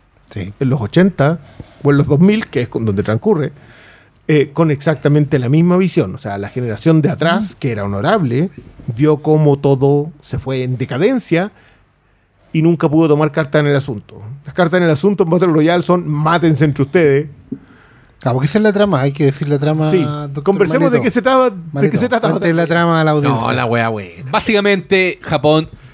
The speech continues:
Speaker 4: instaura una ley que cada cierto tiempo, para no as-, darlo de forma inexacta, toma una clase de un curso, compañeros de curso, se los lleva a un lugar X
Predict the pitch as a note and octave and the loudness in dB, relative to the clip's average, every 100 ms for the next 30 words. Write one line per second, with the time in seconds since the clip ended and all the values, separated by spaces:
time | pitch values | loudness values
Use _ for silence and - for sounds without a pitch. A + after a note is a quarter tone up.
0 | - D#3+ C#3+ - D#3 C#3+ C#3 B2+ A#2+ E3+ | -8 -4 -4 -2 0 2 2 2 2 2
1 | F#3 G#3 A3+ - - - _ _ _ D3 | 0 -2 -12 -18 -20 -20 _ _ _ 0
2 | C#3+ C#3+ C#3 C3 B2 - _ _ _ _ | 2 4 2 2 0 -2 _ _ _ _
3 | _ _ _ - _ - _ _ D3+ _ | _ _ _ -20 _ -20 _ _ -20 _
4 | _ _ _ _ _ _ _ _ _ _ | _ _ _ _ _ _ _ _ _ _
5 | - F3+ E3 F3+ A3+ A#3 F#3+ D3+ D3+ F#3+ | -2 0 2 0 0 -2 0 -2 -4 -6
6 | - _ _ _ - B2+ B2+ C3+ C#3 C#3 | -10 _ _ _ -6 -4 -2 -2 0 2
7 | C3 - D3 C#3+ C#3 C3 D3+ D3 C#3+ C#3 | 0 -4 0 2 4 2 0 -2 -2 -2
8 | F#3 - F#3+ G3+ - - - - _ _ | -4 -2 -2 -2 -12 -20 -20 -20 _ _
9 | _ _ _ G3 G#3 G#3 F#3+ G#3+ G3+ E3+ | _ _ _ 4 4 2 0 -2 -2 -2
10 | G3 - _ _ _ _ - - A#2+ C3+ | -4 -8 _ _ _ _ -20 -8 -2 -2
11 | C#3 A#3 - F3 - _ _ E3 F#3+ G3 | 0 -2 0 -4 -4 _ _ -6 -2 0
12 | F#3+ F3 F3 G#3 - G#3 - - - _ | 2 4 2 -2 -2 -4 -4 -16 -20 _
13 | _ - - D3+ C3+ C#3+ D3+ D3+ C3 C3+ | _ -20 -6 0 2 2 0 2 2 2
14 | C#3 G3+ G#3 A3+ - | 2 0 -2 -6 -6